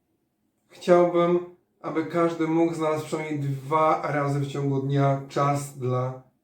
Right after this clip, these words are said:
ćwiczeń. Łącznie około czterdziestu pięciu minut do godziny tej aktywności powinno być.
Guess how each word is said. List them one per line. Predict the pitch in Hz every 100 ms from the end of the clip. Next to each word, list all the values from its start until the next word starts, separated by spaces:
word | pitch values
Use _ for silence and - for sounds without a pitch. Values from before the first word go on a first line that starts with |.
| -
ćwiczeń. | - 143 131 - - - _ _ _ _ _ _
Łącznie | 147 160 180 185 - 180 175 175
około | 175 147 151 147 143
czterdziestu | - 147 143 165 170 170
pięciu | 147 151 147 156
minut | 151 151 151 143 139
do | 151 160 - -
godziny | 143 139 139 120 131 131 131 131 - _
tej | - 147
aktywności | 139 - 156 139 139 - 190
powinno | 120 127 131 175
być. | 202 - - _